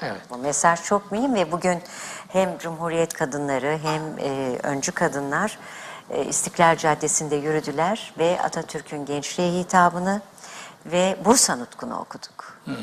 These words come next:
Speaker 2: Okudular.
Speaker 1: Hı hı.
Speaker 2: Bu çok önemli ve, e, önümüzdeki haftada artık yirmi dokuz Ekim.
Speaker 1: Evet.
Speaker 2: Bir Cumhuriyet Bayramımızı daha coşkuyla kutlamaya hazırlanıyoruz.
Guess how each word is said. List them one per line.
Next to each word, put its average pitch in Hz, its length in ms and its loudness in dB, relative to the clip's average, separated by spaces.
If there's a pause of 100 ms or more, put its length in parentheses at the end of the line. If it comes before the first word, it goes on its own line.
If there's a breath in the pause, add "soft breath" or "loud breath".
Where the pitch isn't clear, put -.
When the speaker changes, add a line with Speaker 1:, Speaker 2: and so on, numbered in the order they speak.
Speaker 2:
Okudular. - 680 -4
Speaker 1:
Hı 139 60 -4
hı. 117 60 -2 (280)
Speaker 2:
Bu 160 200 2
çok 226 240 4
önemli 151 480 -2
ve, 220 180 4 (440 loud breath)
e, 143 440 -2 (720)
önümüzdeki 175 580 0
haftada 165 720 2
artık - 500 -2 (140)
yirmi 160 220 -4
dokuz 160 320 0
Ekim. - 240 -6 (1700 loud breath)
Speaker 1:
Evet. 160 400 2
Speaker 2:
Bir - 160 -8
Cumhuriyet 160 840 2
Bayramımızı 151 720 2
daha 175 420 2
coşkuyla 165 480 -2
kutlamaya 160 540 -4
hazırlanıyoruz. 156 960 -2